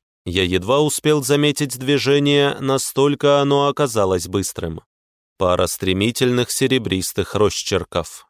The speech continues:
и головы обоих драчунов покатились по мраморному полу,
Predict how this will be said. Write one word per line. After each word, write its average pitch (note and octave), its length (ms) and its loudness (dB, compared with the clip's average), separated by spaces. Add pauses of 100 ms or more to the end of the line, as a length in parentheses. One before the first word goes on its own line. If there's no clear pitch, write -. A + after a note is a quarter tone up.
и F#2+ 160 -2
головы B2+ 480 2
обоих C3 500 0
драчунов C3+ 640 0
покатились C#3 640 -2
по C#3+ 120 -2
мраморному A2+ 640 0
полу, F#2+ 440 -2